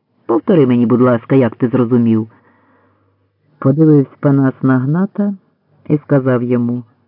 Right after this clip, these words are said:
«Я для прикладу у тебе інше щось візьму. На землі твій мозок мудрий важить кілограм, а на місяці півфунта він затягне там. Саме з цього й випливає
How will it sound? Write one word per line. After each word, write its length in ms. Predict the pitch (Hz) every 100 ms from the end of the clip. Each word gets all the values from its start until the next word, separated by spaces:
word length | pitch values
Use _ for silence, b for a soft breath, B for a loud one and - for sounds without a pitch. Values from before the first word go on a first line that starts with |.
| _ _ _ -
«Я 240 | 214 302
для 180 | 247 208
прикладу 600 | 190 226 220 196 175 165
у 20 |
тебе 340 | 151 185 175 185
інше 340 | 160 110 117
щось 300 | 110 113 104
візьму. 460 | 113 107 104 104 110 b b b -
На 140 | 147
землі 360 | 147 175 170 170
твій 240 | 156 165
мозок 460 | 156 208 240 139 -
мудрий 440 | 135 127 123 127
важить 320 | 139 160 165 -
кілограм, 600 | 185 180 160 135 123 123
а 140 | - 233
на 120 | 233
місяці 640 | 202 185 - 180 - 180 - _ _ _ _ -
півфунта 680 | 403 262 - 139 127 127
він 200 | 127 131
затягне 500 | 123 123 131 120 127
там. 360 | 123 127 123 123 _ _ _ _ _ _ -
Саме 280 | 147 147
з 40 | 143 -
цього 220 | 151 147
й 60 |
випливає 720 | 135 143 147 156 226 302 247